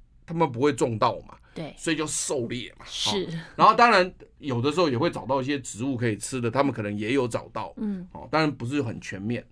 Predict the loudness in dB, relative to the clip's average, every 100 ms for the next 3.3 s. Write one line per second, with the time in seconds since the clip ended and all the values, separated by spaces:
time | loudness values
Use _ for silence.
0 | -6 -6 -4 -2 4 6 6 0 -2 -6
1 | -4 -6 -8 -14 _ _ _ _ _ 2
2 | 4 4 2 -6 -4 -2 -2 -2 -4 -4
3 | -6 -6